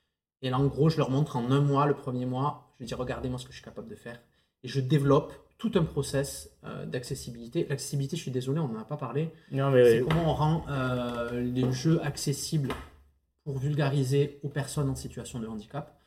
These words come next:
Speaker 1: Euh, mais moi, je dis, c'est pour rendre le jeu accessible pour tout un chacun, parce que ça englobe beaucoup plus de choses que la, la, la question du, du handicap, l'accessibilité. L'accessibilité, pour qu'elle soit effective, il faut l'intégrer dans les process, euh, de développement du jeu très tôt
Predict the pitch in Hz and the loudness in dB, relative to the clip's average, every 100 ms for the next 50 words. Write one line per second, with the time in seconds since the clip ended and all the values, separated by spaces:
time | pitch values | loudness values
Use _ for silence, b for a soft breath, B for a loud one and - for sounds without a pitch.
0 | _ _ _ _ - 101 104 104 110 113 | _ _ _ _ -12 -8 -8 -6 -6 -4
1 | 120 110 123 - - 107 104 120 117 113 | -4 -6 -10 -10 -12 -16 -14 -12 -10 -8
2 | 104 127 127 - 113 - 135 151 - _ | -6 -4 -4 -6 -14 -6 -6 -6 -10 _
3 | _ _ _ - 135 160 143 131 135 127 | _ _ _ -16 -10 -4 -2 -2 -4 -2
4 | 139 135 127 - 120 107 113 120 127 131 | -2 -2 -8 -12 -14 -12 -10 -4 -4 -4
5 | - - 147 135 143 139 131 139 139 - | -8 -10 -10 -10 -10 -6 -4 -4 -6 -8
6 | - - 120 107 101 113 117 - 135 120 | -16 -12 -8 -8 -8 -10 -10 -8 -4 -4
7 | 104 113 107 - 104 110 - - 101 - | -6 -8 -12 -12 -14 -16 -18 -20 -20 -20
8 | _ - 131 139 - 147 151 143 170 156 | _ -14 -8 -8 -4 0 0 2 0 0
9 | 143 127 139 143 - 170 160 - 143 131 | -4 -2 -2 -4 -6 -8 -8 -4 0 0
10 | 135 139 135 156 143 131 127 - 131 147 | 0 -2 0 0 0 -2 -4 -8 -6 -2
11 | 139 - - - _ 123 107 113 117 117 | -2 -4 -12 -18 _ -12 -10 -8 -8 -4
12 | 135 139 127 123 127 131 135 123 - 131 | 0 0 2 0 0 -2 -2 -2 0 0
13 | 156 B B _ - - 156 - 151 175 | 0 B B _ -6 -2 -2 2 4 4